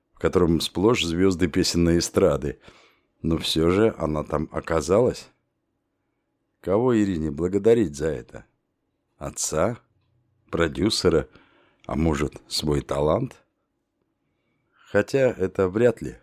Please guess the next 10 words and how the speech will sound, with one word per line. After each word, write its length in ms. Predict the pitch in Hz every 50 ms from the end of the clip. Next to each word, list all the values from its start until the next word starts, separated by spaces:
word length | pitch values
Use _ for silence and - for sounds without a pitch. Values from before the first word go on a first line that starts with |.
| _ _ _ _ _ _ _ _ _ _ _
Тут 180 | - 101 101 -
у 80 | 101
них 300 | 95 98 104 95 - - - - - - _ _ -
иной 300 | 90 85 90 98 107 107
критерий 580 | - - - 80 76 - - 78 71 71 71 67
отбора. 640 | - 73 73 65 71 71 73 71 65 64 60 - - _ _ _ _ _ _ _ _ _ _ _ _ _ _ _ _ _ _ _ _ _ _ _ _ _ _ _ _ _ _ _ _ _ _ _ _ _ _ _ _ _ _ _ _ _ _ _ _ _ _ _ _ _ _ _ _ _ _ _
Возможно, 460 | - 95 101 110 135 143 139 113 120
это 300 | 117 110 104 95 - 101
Ирины 460 | 92 - 110 107 104 107 101 98 101
домыслы, 680 | 98 101 123 131 120 101 87 - - 76 71 71 69 67